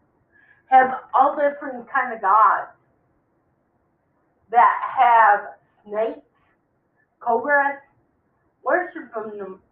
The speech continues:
worshiping them. And they're bigger than the one in New Zealand,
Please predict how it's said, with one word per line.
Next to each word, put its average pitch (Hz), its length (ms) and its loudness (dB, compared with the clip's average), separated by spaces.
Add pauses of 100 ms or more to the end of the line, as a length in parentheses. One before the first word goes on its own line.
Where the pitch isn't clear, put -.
(260)
worshiping 226 1080 -6 (680)
them. 165 420 -2 (1000)
And 233 160 -2
they're 392 420 2
bigger 302 720 2 (560)
than 262 220 -2
the 262 60 -4
one 269 340 0
in 262 140 -12
New 254 340 -14
Zealand, 254 580 -10